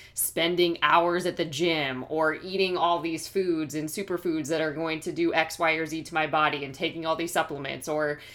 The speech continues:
whatever it might be, whatever your, your shtick is. <laughs> If you believed that faith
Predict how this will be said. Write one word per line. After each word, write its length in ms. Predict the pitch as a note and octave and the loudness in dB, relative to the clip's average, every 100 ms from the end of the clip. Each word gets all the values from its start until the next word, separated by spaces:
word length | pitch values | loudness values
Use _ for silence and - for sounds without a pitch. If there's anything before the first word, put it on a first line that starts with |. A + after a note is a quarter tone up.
| - - _ | -20 -20 _
whatever 460 | E3 G#3 B3 A3+ | 4 8 8 8
it 100 | G#3 | 4
might 240 | G3+ F#3+ F#3 | 4 2 2
be, 160 | D#3 | -2
whatever 320 | B2+ D3+ F3+ | 2 4 6
your, 160 | G3+ F3+ F3 - - | 4 2 0 -8 -6
your 160 | F#3+ F3+ | -2 -2
shtick 420 | - G3+ G3 - | 0 0 0 0
is. 360 | G#3+ A3+ B3+ - | -2 0 -4 -6
<laughs> 40 | - - - G4+ - - - D4 D4 - - - - | -6 -6 -2 -2 0 -4 0 -2 -2 -8 -14 -16 2
If 160 | F#3+ F3 | 2 2
you 240 | G3 B3 | 0 4
believed 560 | A#3 A3+ F#3+ G#3 C4 - | 4 4 0 -4 -6 -8
that 380 | G3 F#3 E3+ D#3 - - - _ | -2 4 6 6 2 -18 -20 _
faith 640 | - - A3 D3+ C3 - | -18 0 2 2 0 -8